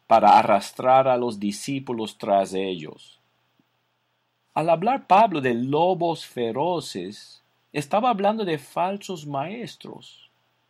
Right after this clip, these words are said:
Note también que él dijo que los falsos maestros iban a levantarse entre los mismos obispos, o sea, los ancianos de la iglesia.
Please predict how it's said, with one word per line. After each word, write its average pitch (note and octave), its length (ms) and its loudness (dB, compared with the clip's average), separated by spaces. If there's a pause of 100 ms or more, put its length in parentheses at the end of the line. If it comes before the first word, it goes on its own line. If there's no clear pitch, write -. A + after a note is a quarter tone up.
(720)
Note F3 500 -4
también D3+ 640 -4 (300)
que F3+ 180 -2
él G3 160 -2
dijo F#3+ 400 -6
que D3+ 120 -8
los C3 220 -6
falsos E3 640 0
maestros D3+ 720 -6 (240)
iban G3 460 -6
a D#3 100 -2
levantarse C#3 1200 -2
entre D#3+ 280 -6
los B2+ 260 -6
mismos E3+ 600 -8
obispos, C3+ 960 -8
o C3 100 -6
sea, C#3+ 220 -6
los C3+ 240 -8
ancianos C3 800 -8
de A2+ 80 -6
la A2+ 160 -2
iglesia. G#2+ 640 -10